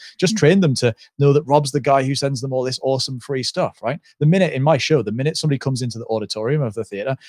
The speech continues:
Speaker 1: there's a million thing-, not a million, but there's loads of things happening that are all designed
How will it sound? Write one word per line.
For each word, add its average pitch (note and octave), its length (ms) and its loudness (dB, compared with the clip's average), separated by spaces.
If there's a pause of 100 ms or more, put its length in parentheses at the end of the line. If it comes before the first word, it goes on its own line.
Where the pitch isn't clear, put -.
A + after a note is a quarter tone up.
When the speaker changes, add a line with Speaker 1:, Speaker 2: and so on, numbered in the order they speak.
(120)
Speaker 1:
there's C3+ 160 2
a C3 60 0
million C#3+ 420 4
thing-, B2 240 -4
not G2+ 160 -4
a - 20 -8
million, F#2 240 -10
but A2+ 120 -12
there's C#3 140 -2
loads E3+ 280 4
of C3 80 -2
things D3+ 260 -4
happening G#2 360 -6
that F#2+ 100 -10
are B2+ 160 -2
all D3+ 160 4
designed A#2+ 500 -4